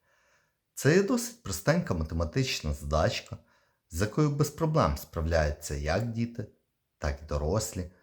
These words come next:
І ось ті, хто гарно логічно мислить, без проблем справляється з вирішенням даного завдання. Нам потрібно перемістити один сірник,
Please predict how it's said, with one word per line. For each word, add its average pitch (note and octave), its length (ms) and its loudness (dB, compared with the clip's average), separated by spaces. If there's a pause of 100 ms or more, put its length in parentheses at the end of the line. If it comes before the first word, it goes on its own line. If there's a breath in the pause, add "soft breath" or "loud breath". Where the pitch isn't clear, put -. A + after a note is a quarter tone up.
(260 soft breath)
І F2 120 0
ось D3 140 6
ті, F#3+ 140 2
хто F#3+ 180 0
гарно E2+ 400 2
логічно G#2 500 -4
мислить, D#2+ 500 -4 (520)
без D#2 300 2
проблем C#3 440 2
справляється D2+ 760 -2
з - 120 -12
вирішенням D2 580 -2
даного C2+ 480 -2
завдання. G2+ 720 2 (600)
Нам C#2 280 -2
потрібно D3 480 -4 (220)
перемістити G2+ 640 0
один G#2 320 -2
сірник, D2 560 -4